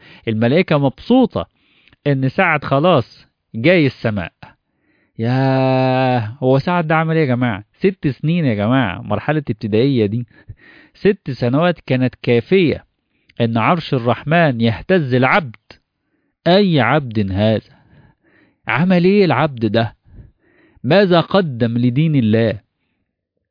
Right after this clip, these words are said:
سبحان الله. الملائكة إن شاء الله في أجود ما يكون هنتعرض للملائكة ونتكلم عنهم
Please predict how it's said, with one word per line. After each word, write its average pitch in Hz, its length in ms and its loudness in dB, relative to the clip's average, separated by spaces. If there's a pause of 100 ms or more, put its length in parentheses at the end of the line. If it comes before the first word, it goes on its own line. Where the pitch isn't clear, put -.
(240)
سبحان 82 520 -10
الله. 85 260 -16 (1500)
الملائكة 113 540 0
إن - 240 -18
شاء 95 200 -2
الله 101 240 0
في 92 540 -6 (200)
أجود 107 380 -2
ما 90 120 -4
يكون 110 420 -6
هنتعرض 95 680 -6 (300)
للملائكة 85 600 -8
ونتكلم 82 520 -10
عنهم 82 320 -12